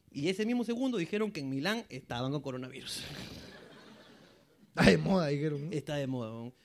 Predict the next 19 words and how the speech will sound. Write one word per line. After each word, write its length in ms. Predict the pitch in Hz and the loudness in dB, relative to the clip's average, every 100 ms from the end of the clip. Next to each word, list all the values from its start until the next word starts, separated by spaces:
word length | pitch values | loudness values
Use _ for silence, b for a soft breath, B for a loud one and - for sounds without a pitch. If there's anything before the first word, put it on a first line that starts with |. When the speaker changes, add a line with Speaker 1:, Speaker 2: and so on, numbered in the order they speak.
| - - | -20 -4
Speaker 1:
Y 80 | 160 | 4
cuando 200 | 196 208 | 6 6
ya 80 | |
nos 100 | 294 277 | 6 4
íbamos 200 | 294 285 | 2 0
de 80 | |
Milán, 260 | 269 294 370 392 _ - | 0 2 0 -2 _ -12
dijeron, 420 | - 160 247 262 233 | -4 0 2 0 -2
"Primer 460 | - 151 175 208 | -4 -2 -2 -2
caso 200 | 202 180 | -2 -4
en 80 | 160 | -2
España". 440 | 151 160 139 127 127 | -2 -2 -2 -6 -10
La 200 | 135 131 | -10 -2
concha 440 | 190 202 208 220 | 6 6 8 4
de 60 | 196 | 6
Speaker 2:
Puta 100 | 165 | 8
Speaker 1:
mi 60 | |
madre. 260 | 151 143 123 | 8 8 6
Speaker 2:
madre. 140 | 117 | 0